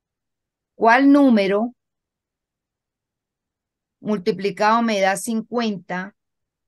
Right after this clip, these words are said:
y sumado me da menos cinco?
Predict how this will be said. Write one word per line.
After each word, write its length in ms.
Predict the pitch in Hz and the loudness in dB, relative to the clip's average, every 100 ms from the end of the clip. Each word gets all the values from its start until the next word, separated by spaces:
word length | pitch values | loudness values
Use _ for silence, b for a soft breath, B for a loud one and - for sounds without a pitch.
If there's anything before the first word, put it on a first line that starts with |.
| _ _ _ - | _ _ _ -16
y 120 | 190 | -14
sumado 420 | - 180 175 190 | -8 -6 -4 -4
me 180 | 202 175 | -6 -6
da 300 | 160 170 175 _ _ | -4 -6 -10 _ _
menos 380 | - 190 180 165 | -12 -8 -6 -6
cinco? 380 | - 226 175 - | -6 -6 -6 -14